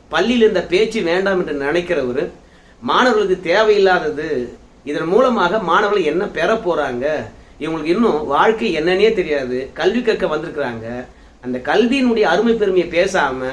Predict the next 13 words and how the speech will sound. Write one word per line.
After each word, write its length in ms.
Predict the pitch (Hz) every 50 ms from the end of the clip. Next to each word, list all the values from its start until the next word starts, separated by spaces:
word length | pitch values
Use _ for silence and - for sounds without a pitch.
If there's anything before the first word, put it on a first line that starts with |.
| 131 127
திடீர்னு 500 | 139 151 156 170 180 220 254 285 302 277
வந்து 240 | 226 190 185 196 214
பாத்தீங்கன்னா 460 | 202 180 160 139 135 135 131 131 139 151 - -
ஆன்மீகத்தை 520 | 127 151 214 247 247 240 226 208 - 180 160
பத்தி 220 | 151 147 143 - -
பேசுறீங்களே, 580 | - 151 151 156 - 151 135 127 123 120 131 165 190 -
பாவ 180 | 139 143 185 220
புண்ணியங்களை 400 | 208 185 180 175 165 151 143 123
பத்தி 180 | 131 131 180 175
பேசுறீங்களா, 440 | - 147 147 147 135 131 147 190 196 170
நியாயமா 420 | 135 131 143 180 214 202 196 180
இருக்குமா 300 | 151 143 127 143 156 156
என்று 260 | 139 127 131 143 220